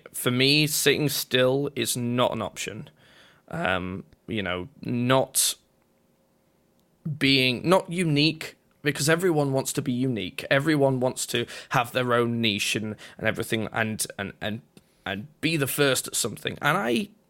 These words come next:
it's not possible. You know, there's, there's so many ideas out there where what I like to do is expand things.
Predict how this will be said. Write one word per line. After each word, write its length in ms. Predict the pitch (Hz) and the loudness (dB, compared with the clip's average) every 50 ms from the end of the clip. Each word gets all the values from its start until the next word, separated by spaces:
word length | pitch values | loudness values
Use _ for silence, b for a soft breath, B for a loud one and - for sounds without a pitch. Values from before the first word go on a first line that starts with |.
| _ _ | _ _
it's 180 | - 202 196 - | 0 0 2 4
not 160 | 240 214 - | 4 2 4
possible. 420 | - 220 - - - - 92 - - _ _ - | 4 2 2 2 0 -6 -8 -14 -18 _ _ -4
You 120 | 135 120 107 | -2 -2 -2
know, 120 | 92 80 | -2 -4
there's, 380 | 127 - 151 135 - - - - B B B B | -2 -2 0 0 0 0 -2 -4 B B B B
there's 100 | B - | B 2
so 180 | - - 147 147 | 4 6 6 4
many 160 | 147 139 131 | 4 4 4
ideas 400 | 120 117 107 117 117 123 123 131 | 2 2 2 2 2 2 2 2
out 140 | 113 - - | -2 -2 -2
there 200 | 113 98 98 101 | -4 -4 -2 -2
where 200 | - - 110 117 | 0 0 2 2
what 160 | 120 131 147 135 | 4 4 4 6
I 180 | 147 160 180 196 | 6 6 4 4
like 260 | 185 160 143 - - | 4 4 2 2 0
to 80 | - 127 | -4 -6
do 320 | - 123 117 110 107 - - | -2 -2 -2 -2 -2 -4 -6
is 140 | - 127 - | -8 -8 -8
expand 720 | - - - - - - - 131 123 117 110 101 90 - | -8 -8 -6 -6 -4 0 2 2 2 2 0 -4 -8 -12
things. 540 | - - - - 90 - - - - - - | -14 -10 -8 -8 -8 -8 -10 -10 -10 -10 -10